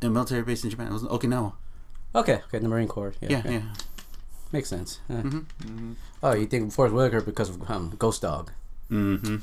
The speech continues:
Speaker 3: Or was it someone else? I'm t-
Speaker 2: <laughs>
Speaker 1: <laughs> Or The Crying Game.
Speaker 2: Yeah, g-, <laughs> The Crying Game. Oh, yeah, yeah.
Speaker 1: Mm-hmm.
Speaker 2: That was a good horror film.
Speaker 1: Yeah,
Speaker 2: <laughs>
Speaker 1: okay.
Speaker 2: Good song, too.
Speaker 1: Mm-hmm. Okay, so for, to me,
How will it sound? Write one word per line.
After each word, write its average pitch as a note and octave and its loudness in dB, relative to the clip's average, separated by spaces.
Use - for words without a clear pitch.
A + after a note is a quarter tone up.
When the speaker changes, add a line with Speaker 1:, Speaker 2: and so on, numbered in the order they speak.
Speaker 3:
Or C3 -4
was D3+ 4
it C#3+ -2
someone B2+ -2
else? G#2 -2
I'm C3+ -2
t- - -12
Speaker 2:
<laughs> G#3+ 8
Speaker 1:
<laughs> - -12
Or G2+ 4
The F#2+ 4
Crying F2+ 6
Game. F2 2
Speaker 2:
Yeah, C3 2
g-, A#2 0
<laughs> C#3+ -2
The G#2 -6
Crying A2+ 0
Game. F#2 -4
Oh, B2 8
yeah, F#2+ 2
yeah. D#2+ -4
Speaker 1:
Mm-hmm. G2 0
Speaker 2:
That B2 6
was D3 10
a - 6
good C3 8
horror B2 4
film. G2 -2
Speaker 1:
Yeah, E2+ -4
Speaker 2:
<laughs> A#2+ -4
Speaker 1:
okay. F2+ -2
Speaker 2:
Good C#3+ 6
song, D3+ 10
too. C3+ 4
Speaker 1:
Mm-hmm. F#2 -2
Okay, G#2+ 4
so A#2+ 6
for, C3 6
to A#2 0
me, D#3+ 6